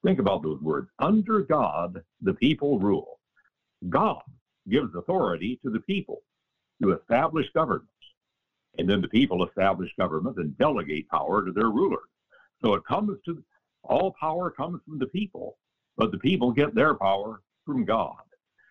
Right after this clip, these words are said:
And that is a key concept of the Mayflower Compact. Still another is the idea of just and equal laws. They are drafting such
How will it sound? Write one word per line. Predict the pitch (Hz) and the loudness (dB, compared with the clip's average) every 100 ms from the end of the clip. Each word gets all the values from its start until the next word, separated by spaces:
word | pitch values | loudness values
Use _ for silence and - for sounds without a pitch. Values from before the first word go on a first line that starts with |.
| _ - | _ -2
And | 87 | 0
that | 131 143 | 2 0
is | 104 | -2
a | 85 | -8
key | - 175 | -6 -6
concept | 175 151 151 - - - - | -2 0 0 -2 -10 -18 -16
of | 76 | -8
the | 78 | -4
Mayflower | 85 104 - 101 104 | 0 0 2 2 2
Compact. | 104 95 73 - - _ _ - - _ - _ _ | 0 -2 -2 -8 -20 _ _ -10 -10 _ -20 _ _
Still | - 131 208 | -2 0 2
another | 185 87 80 - _ _ _ _ _ _ - | 0 -2 -6 -12 _ _ _ _ _ _ -2
is | 95 110 101 _ _ | 2 2 0 _ _
the | - 98 | -6 -2
idea | 123 127 247 | 0 2 0
of | 80 76 | 0 -2
just | 196 165 160 _ - | 0 0 0 _ -8
and | 151 135 | -6 -2
equal | 131 151 - 147 131 | 0 0 0 0 4
laws. | 110 85 64 - - | 4 2 0 -12 -6
They | 95 | -4
are | 80 | -2
drafting | 78 117 165 - 113 - | 0 2 0 2 0 2
such | 107 | -2